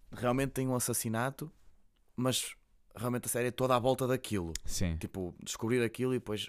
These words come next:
Speaker 1: pronto, tem aqueles, começa a enraizar para outras cenas
Speaker 2: Certo.
Speaker 1: que vão todas ter ao mesmo. Pronto. É uma série com mais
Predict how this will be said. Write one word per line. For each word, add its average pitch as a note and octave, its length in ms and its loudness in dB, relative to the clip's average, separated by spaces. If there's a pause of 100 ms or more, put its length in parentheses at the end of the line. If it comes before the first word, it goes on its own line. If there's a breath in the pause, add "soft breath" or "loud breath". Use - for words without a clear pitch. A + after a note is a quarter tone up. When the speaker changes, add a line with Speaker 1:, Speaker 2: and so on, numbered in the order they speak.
(160)
Speaker 1:
pronto, D2+ 220 -12
tem D#2 180 -10
aqueles, D#2 480 -10 (500)
começa E2+ 360 -10
a F2 40 -8
enraizar E2+ 460 -6
para F2+ 100 -8
outras F2 300 -8
cenas G2 380 -6
Speaker 2:
Certo. - 420 -4
Speaker 1:
que - 80 -16
vão F2+ 160 -8
todas F2+ 280 -6
ter G2+ 100 -4
ao G2+ 80 0
mesmo. B2 360 -2 (120)
Pronto. - 260 -10 (960 soft breath)
É F3+ 80 -6
uma D3+ 120 -4
série G2+ 200 -4
com - 100 -12
mais F2+ 220 -6